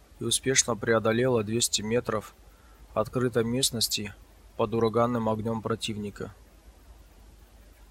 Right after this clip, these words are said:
Надо не забыть спросить, как это им удалось. Но это потом. Сейчас не мешать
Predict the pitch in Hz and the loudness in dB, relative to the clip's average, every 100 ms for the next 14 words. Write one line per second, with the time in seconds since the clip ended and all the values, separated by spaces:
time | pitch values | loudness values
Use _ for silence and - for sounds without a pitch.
0 | - 113 127 135 127 113 113 123 - - | -6 2 4 4 2 0 0 2 2 2
1 | 123 - 143 - 120 117 113 113 113 113 | 2 2 0 2 2 2 0 0 0 -2
2 | 110 107 104 104 - - - - - - | 0 0 0 -4 -10 -14 -20 -20 -20 -20
3 | - - - 117 120 131 151 151 - 117 | -20 -20 -16 -4 0 2 2 0 0 -2
4 | 104 101 - - - - - - - - | -2 -8 -20 -20 -20 -20 -20 -20 -20 -20
5 | - - - - - 113 143 156 - 117 | -20 -20 -20 -8 -6 0 2 4 2 -2
6 | 117 - 135 127 - | 2 4 6 6 2